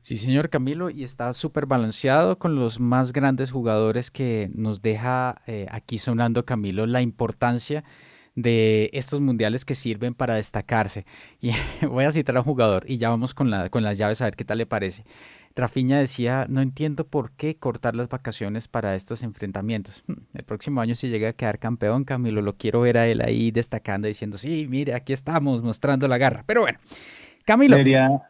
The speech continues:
Speaker 1: dime.
Speaker 2: eh, eh, decir como, "Ay, debería estar descansando en vez de estar aquí ganándome un título, un mundial", no sé, algo así.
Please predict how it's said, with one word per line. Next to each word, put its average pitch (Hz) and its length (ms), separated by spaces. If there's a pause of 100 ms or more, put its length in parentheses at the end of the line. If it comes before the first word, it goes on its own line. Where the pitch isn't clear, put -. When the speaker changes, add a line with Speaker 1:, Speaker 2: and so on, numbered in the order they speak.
(120)
Speaker 1:
dime. 143 240
Speaker 2:
eh, 147 400
eh, 151 80
decir 135 560
como, 147 400
"Ay, 135 180
debería 139 240
estar 131 220
descansando 139 600
en 135 80
vez 131 140
de 135 60
estar 135 180
aquí 139 260
ganándome 139 460
un 120 140
título, 135 500
un 117 80
mundial", 123 640
no 110 100
sé, 117 180
algo 113 260
así. 120 180